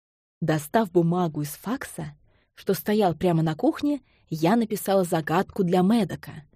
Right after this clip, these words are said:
зная, как он обожает загадки, и оставила ее на первом этаже на перилах.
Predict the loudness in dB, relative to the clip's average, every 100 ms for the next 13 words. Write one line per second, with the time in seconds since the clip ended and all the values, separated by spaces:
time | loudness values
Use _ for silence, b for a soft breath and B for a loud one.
0 | _ _ _ -6 2 2 4 2 -2 0
1 | 2 2 0 0 0 0 0 0 -2 -2
2 | -8 -16 -18 _ _ _ _ 0 2 2
3 | 0 -4 -2 2 2 4 4 2 2 2
4 | 2 0 -2 -4 2 2 4 2 2 -2
5 | -8 -18